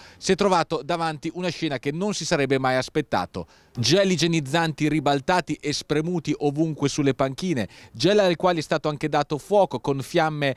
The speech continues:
che si stavano sviluppando e che sono state subito sedate dall'intervento dei parrocchiani e anche cassette delle offerte divelte. Questo è stato l'ennesimo episodio di vandalismo giovanile che in città si sta ripetendo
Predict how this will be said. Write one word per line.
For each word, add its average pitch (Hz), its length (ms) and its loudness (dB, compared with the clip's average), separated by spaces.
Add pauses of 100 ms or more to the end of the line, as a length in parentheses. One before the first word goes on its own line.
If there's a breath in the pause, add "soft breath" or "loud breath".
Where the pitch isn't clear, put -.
(160 loud breath)
che - 100 -10
si 139 120 -6
stavano 151 280 0
sviluppando 139 540 -2
e - 20 -4
che 127 100 -8
sono 131 200 -10
state 131 280 -4
subito 135 500 -2 (180 loud breath)
sedate 147 600 0
dall'intervento 127 1120 -4
dei 127 320 2
parrocchiani 127 920 -2 (160 loud breath)
e 196 140 0
anche 143 400 -4
cassette 147 540 -6
delle 143 160 -2
offerte 113 640 -4
divelte. 107 600 -4 (360 loud breath)
Questo 202 420 2
è 143 60 -4
stato 147 500 -2
l'ennesimo 156 760 -2
episodio 143 460 0
di 120 100 -4
vandalismo 143 760 -2
giovanile 139 640 -2
che 220 120 -2
in 208 120 -2
città 139 380 -2
si 127 100 -10
sta 131 180 -2
ripetendo 127 480 -2